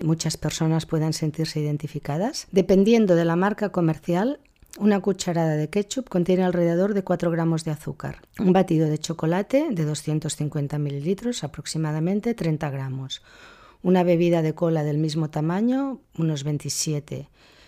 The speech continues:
Y un zumo de piña de doscientos mililitros, veinticinco.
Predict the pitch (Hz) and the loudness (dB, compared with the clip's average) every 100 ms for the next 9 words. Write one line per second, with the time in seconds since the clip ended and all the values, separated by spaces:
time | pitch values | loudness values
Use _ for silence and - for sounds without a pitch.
0 | _ 190 190 190 180 170 160 160 170 160 | _ 2 2 2 2 2 2 2 2 2
1 | 143 139 147 - 160 156 156 160 151 156 | 0 -2 -4 -4 -4 -4 -2 -2 0 0
2 | 180 185 214 - 143 139 143 - 131 - | -2 -2 -6 -4 -4 -4 -6 -8 -8 -8
3 | 143 | -12